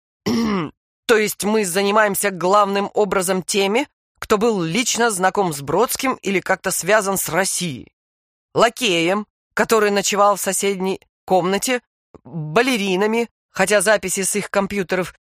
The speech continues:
подтвердили алиби с фейстаймом. Есть еще библиотекарь, которая изучает историю России,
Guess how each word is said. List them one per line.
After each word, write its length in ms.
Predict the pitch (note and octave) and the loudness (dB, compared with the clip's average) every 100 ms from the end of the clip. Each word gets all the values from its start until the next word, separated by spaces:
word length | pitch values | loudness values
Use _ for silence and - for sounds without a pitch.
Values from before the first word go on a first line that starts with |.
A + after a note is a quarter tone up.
| _ | _
подтвердили 720 | F#3 - F#3+ F#3 E3 F#3+ E3 - | -6 -2 -2 -2 -2 0 0 2
алиби 440 | F#3+ G3+ F3+ F#3+ - _ - | 2 2 0 -4 -6 _ -12
с 100 | - | -4
фейстаймом. 840 | G3+ F#3 - F#3 F3 E3+ E3+ F3 - _ _ _ _ C#3 | -2 -2 0 2 4 2 -2 -4 -10 _ _ _ _ -6
Есть 380 | D#3+ D#4 - | 0 0 -2
еще 260 | G3+ - B3+ | -2 0 -2
библиотекарь, 840 | G#3+ G3+ G#3 F#3 D#3 D3+ G3 A3 _ _ - | -2 0 0 0 -2 -2 -4 -6 _ _ -6
которая 520 | A3+ - G#3 G3+ F#3+ | -2 2 2 2 0
изучает 640 | - G#3 F3+ E3+ G#3+ F#3+ F#3 | 0 -2 -2 0 2 2 -2
историю 480 | - G#3 F#3 E3+ | -2 0 0 0
России, 520 | D#3 D#3 - D#3+ D#3 | 0 0 -2 -4 -6